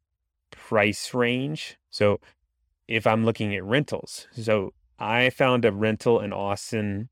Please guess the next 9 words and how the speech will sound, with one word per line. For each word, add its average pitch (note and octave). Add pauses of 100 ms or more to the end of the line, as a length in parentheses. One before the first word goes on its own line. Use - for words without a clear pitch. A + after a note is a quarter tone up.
Texas, C#3 (580)
and G2
it G2+
is F#2+
nineteen G#2+
hundred F2
dollars E2
a -
month. -